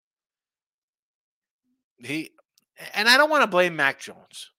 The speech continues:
Coordinator this year, defensive coordinator was offensive coordinator last year, different coordinator before that. You need a little bit of continuity. On top of that, you're on a team that they wouldn't give Tom Brady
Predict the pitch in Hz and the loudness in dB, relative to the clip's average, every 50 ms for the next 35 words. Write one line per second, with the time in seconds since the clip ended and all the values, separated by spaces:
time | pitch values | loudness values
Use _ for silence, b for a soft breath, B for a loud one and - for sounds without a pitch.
0 | _ _ _ _ _ _ _ - - - 220 247 262 262 254 240 233 226 208 202 | _ _ _ _ _ _ _ -18 -12 -4 2 2 4 4 4 2 2 2 2 2
1 | 190 190 170 - - 185 175 170 165 147 - _ _ _ _ 147 - - 226 233 | 2 2 -2 -2 -6 -4 -4 -4 -4 -6 -10 _ _ _ _ -16 -6 -2 -2 -2
2 | 226 233 196 - 185 190 190 185 185 180 180 170 156 - 175 165 160 156 160 151 | -2 -4 -8 -4 -2 0 0 0 0 -2 -4 -4 -4 -2 -2 -2 -2 -2 -8 -12
3 | 151 160 156 147 147 147 135 143 143 135 - 147 131 - _ _ _ _ 240 254 | -10 -10 -8 -8 -8 -8 -6 -6 -6 -6 -8 -10 -12 -14 _ _ _ _ -10 -10
4 | 220 - 208 220 220 202 190 190 185 175 165 147 - 160 160 151 147 147 143 - | -8 -4 2 2 2 2 2 -2 -6 -6 -8 -10 -6 -4 0 2 4 4 2 0
5 | - _ _ b b b b b b b b b b b b b b b b b | -4 _ _ b b b b b b b b b b b b b b b b b
6 | _ _ - 185 208 240 277 285 262 240 233 240 262 277 277 262 233 156 196 202 | _ _ -10 -8 -4 0 2 6 6 6 6 6 6 6 6 6 4 4 6 6
7 | 196 185 190 180 175 170 160 - - - - - - _ _ _ _ _ _ _ | 6 8 8 6 6 6 4 2 -6 -14 -18 -20 -20 _ _ _ _ _ _ _
8 | _ _ _ _ _ - - 208 202 185 170 180 170 170 175 165 147 131 107 92 | _ _ _ _ _ -4 0 0 0 0 -2 -4 -6 -6 -6 -4 -4 -6 -6 -10
9 | - _ _ _ _ _ _ _ - 196 202 196 - - - 254 285 294 294 247 | -16 _ _ _ _ _ _ _ -6 -4 -4 -4 -4 0 2 4 4 4 4 2
10 | 190 180 175 170 170 185 185 180 190 196 196 190 180 - - 240 247 247 233 226 | 2 4 4 4 2 0 -2 -2 0 0 0 -2 -2 -4 -6 -8 -8 -8 -2 -2
11 | 220 208 202 - _ _ b b b b b b b b b _ _ - 247 285 | -2 -2 -2 -6 _ _ b b b b b b b b b _ _ 2 2 4
12 | 311 311 320 320 311 285 233 220 254 233 - - - 269 269 262 254 214 190 220 | 4 4 2 2 2 0 -2 -2 -2 -4 -4 -2 0 0 2 2 0 0 0 2
13 | 254 269 302 311 294 277 202 - | 2 4 2 2 -2 -6 -8 -10